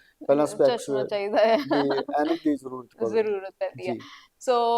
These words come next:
Speaker 2: ਸਾਰਿਆਂ ਦੀ most probably ਮੈਂ, ਮੈਨੂੰ ਕੋਸ਼ਿਸ਼ ਲੱਗੀ ਸੀ ਕਿ ਮੈਂ ਸਾਰੀ ਕੁਐਰੀਜ਼ ਲੈ ਲਵਾਂ ਔਰ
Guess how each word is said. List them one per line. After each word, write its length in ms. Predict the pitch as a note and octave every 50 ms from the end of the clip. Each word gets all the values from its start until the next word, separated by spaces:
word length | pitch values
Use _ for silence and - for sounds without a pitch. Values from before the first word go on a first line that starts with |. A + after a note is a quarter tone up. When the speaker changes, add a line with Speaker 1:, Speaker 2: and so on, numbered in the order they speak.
| A#3 A#3 A#3+
Speaker 2:
ਸਾਰਿਆਂ 460 | B3 - - C#4 A3+ A#3 B3+ C#4+ D4+
ਦੀ 80 | D4 D#4+
most 440 | D4+ C#4 C4 C#4 C#4 - - - C4
probably 280 | B3+ B3+ C4+ C#4 C#4
ਮੈਂ, 360 | C4+ C4+ C4+ C4 C4+ C4+ B3+ -
ਮੈਨੂੰ 160 | A#3+ B3 B3+
ਕੋਸ਼ਿਸ਼ 420 | - B3+ A#3 A3+ - - C4+ B3 - -
ਲੱਗੀ 280 | B3 A3+ G3+ A#3 B3 A#3+
ਸੀ 120 | B3+ C4
ਕਿ 120 | A3+ C#4
ਮੈਂ 120 | C#4 C#4 C#4+
ਸਾਰੀ 240 | C#4+ C#4+ A#3+ A#3 C4
ਕੁਐਰੀਜ਼ 420 | - B3+ A#3 A3 A3 B3 A#3+ A3+
ਲੈ 120 | B3 G#3+
ਲਵਾਂ 200 | G3 G3+ A3 A#3+
ਔਰ 180 | C4 C4 C4 B3+